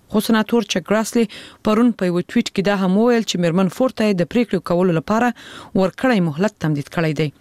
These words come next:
د تازه رپورټونو پر اساس فورد به سبا د دوشنبې په ورځ د سنا د دې ځانګړې کمیټې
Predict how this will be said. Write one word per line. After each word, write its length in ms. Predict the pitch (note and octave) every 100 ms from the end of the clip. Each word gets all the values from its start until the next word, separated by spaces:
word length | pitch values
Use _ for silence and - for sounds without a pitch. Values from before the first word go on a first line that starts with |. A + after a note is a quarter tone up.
| _ -
د 80 | G#3+ A#3+
تازه 220 | A#3 A#3+
رپورټونو 380 | A3+ G#3 G3+ A3 G3+
پر 80 | E3+
اساس 280 | - G3 - - - -
فورد 200 | A#3 G3+ G#3
به 160 | G#3+ - - -
سبا 240 | F#3+ G#3+ D3 _ _ -
د 120 | F#3 F3+
دوشنبې 400 | C#4 G#3 D#3 D#3
په 80 | F3
ورځ 160 | A3 - - -
د 100 | A3 -
سنا 180 | B3 C4
د 100 | G#3+
دې 80 | F#3+ E3
ځانګړې 300 | F3+ F#3 G#3 -
کمیټې 320 | D#3 -